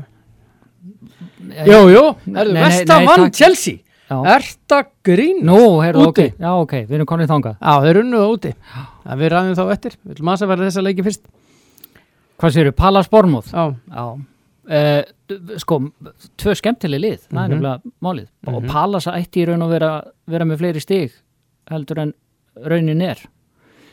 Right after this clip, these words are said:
Speaker 1: Miðað við spilamennsku.
Speaker 2: Eru það ekki?
Speaker 1: Nei, það er ekkert spurt að því.
Speaker 2: Nei, nei.
Speaker 1: Þetta er
Speaker 2: Ef
Speaker 1: Bo-,
Speaker 2: og hefði.
Speaker 1: Bournemouth er að fara að vinna þennan leik. Eddie Howe er að gera frábæra hluti.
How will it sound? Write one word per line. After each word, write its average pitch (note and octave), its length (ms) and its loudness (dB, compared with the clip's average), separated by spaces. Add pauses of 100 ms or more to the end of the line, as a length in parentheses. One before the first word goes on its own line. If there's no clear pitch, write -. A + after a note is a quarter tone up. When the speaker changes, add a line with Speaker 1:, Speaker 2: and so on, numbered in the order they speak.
(200)
Speaker 1:
Miðað D3 220 2
við C#3 80 -4
spilamennsku. F3+ 480 -6 (160)
Speaker 2:
Eru D#3+ 220 2
það D3+ 160 2
ekki? E3+ 200 -2 (340)
Speaker 1:
Nei, D#3+ 360 -6 (400)
það D3+ 80 -6
er D3+ 80 -6
ekkert C3+ 140 -14
spurt - 260 -8
að C#3+ 120 -8
því. B2+ 240 -12
Speaker 2:
Nei, B2+ 160 -14
nei. E3 200 -16 (840)
Speaker 1:
Þetta D3 340 -4
er E3 180 -4
Speaker 2:
Ef D#3+ 80 2
Speaker 1:
Bo-, D#3+ 80 -2
Speaker 2:
og C#3+ 80 0
hefði. E3 440 0 (120)
Speaker 1:
Bournemouth D#3+ 360 -4
er D#3 100 -6
að D3 40 -6
fara D3+ 160 -6
að D3+ 40 -6
vinna D3+ 180 -4
þennan E3+ 240 -6
leik. F#3 180 -8
Eddie C#3 220 -10
Howe D3+ 200 -6
er C#3+ 120 -6
að - 20 -10
gera C#3 160 -8
frábæra D3+ 420 -8
hluti. E3 320 -10